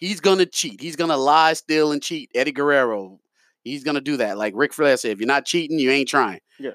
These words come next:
Speaker 1: All right? They're gonna do all of that stuff, and the crowd's gonna be like, "Boo," but they're gonna come to see him.
Speaker 2: Yeah.
Speaker 1: Because his message is he's the bad guy.
Speaker 2: Yeah.
Speaker 1: And John Cena's message is he's the good guy.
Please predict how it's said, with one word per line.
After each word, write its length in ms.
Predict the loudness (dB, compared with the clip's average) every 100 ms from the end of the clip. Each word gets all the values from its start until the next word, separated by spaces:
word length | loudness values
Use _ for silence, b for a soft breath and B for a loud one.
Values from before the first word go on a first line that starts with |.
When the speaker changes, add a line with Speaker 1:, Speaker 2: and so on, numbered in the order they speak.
| 0
Speaker 1:
All 80 | 2
right? 220 | 2 0 _ _
They're 220 | 2 4 4
gonna 180 | 2
do 280 | 0 -2 -4 -2
all 300 | 2 4 4
of 80 | 2
that 200 | 0 -2
stuff, 540 | -8 -8 -10 -12 -20 _ _ _ -6
and 100 | -6
the 60 |
crowd's 460 | -4 -2 0 0 -2
gonna 200 | -4 -2
be 120 | -2
like, 120 | -2 -2
"Boo," 600 | 0 2 2 2 0 -2 B B
but 140 | -6 0
they're 180 | 0
gonna 220 | 2 -2 -2
come 220 | -2 -2
to 80 | -2
see 200 | -4 -6
him. 100 | -12 _ -2
Speaker 2:
Yeah. 200 | -2 -2 _ _ _ _ _ _ _ _ _ _ _
Speaker 1:
Because 260 | 0 2 4
his 160 | 4 4
message 400 | 2 2 -2 -2
is 120 | -4
he's 220 | -4 -4
the 80 | -2
bad 280 | -2 -4 -10
guy. 180 | -18 -18 _
Speaker 2:
Yeah. 60 | -20 -20 _ _ -10
Speaker 1:
And 120 | -2
John 240 | 2 2 2
Cena's 280 | 0 0
message 320 | 0 -2 -2 -10
is 100 | -10
he's 160 | -10
the 80 | -12
good 180 | -16 -16
guy. 120 | -20